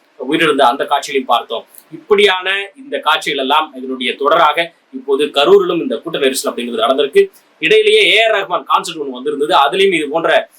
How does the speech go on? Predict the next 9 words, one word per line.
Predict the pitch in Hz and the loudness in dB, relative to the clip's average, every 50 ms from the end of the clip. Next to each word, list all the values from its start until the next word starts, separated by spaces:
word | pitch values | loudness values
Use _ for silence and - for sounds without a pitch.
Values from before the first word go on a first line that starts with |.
| _ _ - | _ _ -6
ஒரு, | - 135 131 127 123 127 127 - 131 | -2 0 0 0 -2 -4 -8 -8 -6
அஹ், | 127 127 123 123 120 | -4 -2 -2 -4 -4
விஷயங்களுக்கு | 135 135 - 190 175 151 147 151 165 - | -4 -2 0 0 0 -2 -4 -6 -6 -2
கட்டுப்பாடுகள் | - 147 147 - 202 208 214 180 180 160 147 135 | -2 -2 0 0 0 0 0 0 0 -2 -4 -4
விதிக்கப்பட்டு | 131 143 135 151 143 139 139 135 - - - _ _ _ - | -6 -8 -8 -8 -8 -6 0 2 2 2 2 _ _ _ -2
அதுல | - 135 160 180 214 220 | 0 2 2 4 4 4
இருந்து | 214 196 202 220 233 | 4 2 2 2 2
அடுத்து | 185 156 - - - - 185 160 | 2 2 2 0 -2 -6 -6 -6
விஜய், | 151 147 175 185 175 | -4 -4 -2 -2 -2